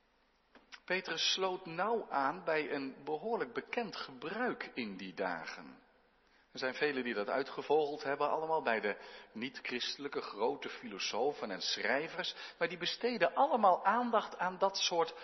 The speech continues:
huishoudcodes. Huishoud niet in de zin van een huishouding. Hoe, hoe werkt dat? Hoe gaan die met elkaar om? Wat zijn de verhoudingen?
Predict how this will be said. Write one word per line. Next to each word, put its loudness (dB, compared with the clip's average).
huishoudcodes. 4
Huishoud 4
niet -4
in -4
de -2
zin 0
van 2
een -4
huishouding. 6
Hoe, -2
hoe -10
werkt 6
dat? 0
Hoe 0
gaan 4
die -2
met 2
elkaar 2
om? 6
Wat 6
zijn 2
de 0
verhoudingen? 6